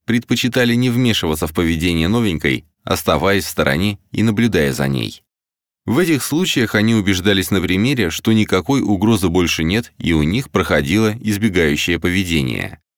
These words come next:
Даже видя явную гендер-специфичность, Стивенсон, как и полагается учёному, не делает далеко идущих выводов. Так и поступает настоящий профессионал своего дела, а не гуру социальной психологии интернета.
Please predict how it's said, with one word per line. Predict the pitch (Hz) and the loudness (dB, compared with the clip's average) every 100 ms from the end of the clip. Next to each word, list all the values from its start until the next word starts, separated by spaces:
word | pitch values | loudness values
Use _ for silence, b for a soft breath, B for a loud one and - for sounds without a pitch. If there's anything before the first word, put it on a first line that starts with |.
| _ _ _ - | _ _ _ -8
Даже | 98 120 117 | 0 0 2
видя | 120 113 135 104 | 0 0 0 0
явную | 87 117 104 92 | 2 2 2 0
гендер-специфичность, | 82 107 98 87 - 85 98 - 151 - 127 - - - | 2 2 2 0 -2 -2 -2 -2 -2 -2 -2 -4 -16 -16
Стивенсон, | - 143 147 127 117 101 | -2 0 0 0 0 0
как | 107 | 0
и | 101 | 0
полагается | 92 92 92 98 87 92 | 0 0 2 0 0 0
учёному, | 82 113 127 110 92 76 - - | 0 2 2 2 0 -2 -6 0
не | 107 | 2
делает | 87 92 113 120 92 | 2 2 2 0 0
далеко | 85 80 98 95 | 0 0 2 0
идущих | 78 80 92 82 | 0 -2 -2 0
выводов. | 76 65 60 - _ _ _ _ - | 0 0 -4 -6 _ _ _ _ -2
Так | 101 120 | -2 0
и | |
поступает | 147 147 139 120 101 107 | 0 0 -2 2 2 2
настоящий | 110 - 110 92 80 78 | 0 0 0 0 -2 -2
профессионал | 85 90 87 101 95 87 | -2 -2 -2 0 2 0
своего | - 87 85 78 | 0 0 2 2
дела, | 78 110 107 78 - - | 2 2 2 0 -4 -2
а | 92 | 0
не | 87 | 2
гуру | 78 104 113 92 | 2 2 2 2
социальной | 95 80 87 90 85 | 0 0 0 0 -2
психологии | - 87 85 80 85 78 78 78 | -2 -2 0 2 2 0 0 0
интернета. | 80 78 76 67 60 52 - | -2 0 0 -2 -2 -6 -8